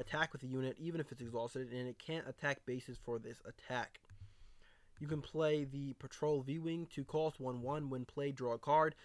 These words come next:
Um, generally, you know it's on top of your deck, so you'll know whether, what, whether or not you want it or not. And generally, if you do,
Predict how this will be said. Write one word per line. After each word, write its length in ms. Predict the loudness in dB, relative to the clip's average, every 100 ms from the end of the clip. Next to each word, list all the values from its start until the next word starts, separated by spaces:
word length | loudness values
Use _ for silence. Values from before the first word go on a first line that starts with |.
| -20 -18 -4
Um, 220 | -2 0
generally, 300 | 0 0 0
you 180 | 0 0
know 180 | 2 2
it's 80 |
on 80 | 0
top 200 | 0 -2
of 60 | 0
your 100 | 2
deck, 260 | 2 2
so 260 | 0 4 4
you'll 200 | 4 0
know 160 | 0 0
whether, 240 | 0 0
what, 160 | 0 0
whether 200 | 0 2
or 40 | 2
not 160 | -2 -4
you 120 | -8
want 180 | -2 0
it 100 | 2
or 80 | 2
not. 240 | 2 0
And 120 | -4 -4
generally, 360 | -2 -2 -2
if 120 | -4
you 80 | -6
do, 340 | -4 0 2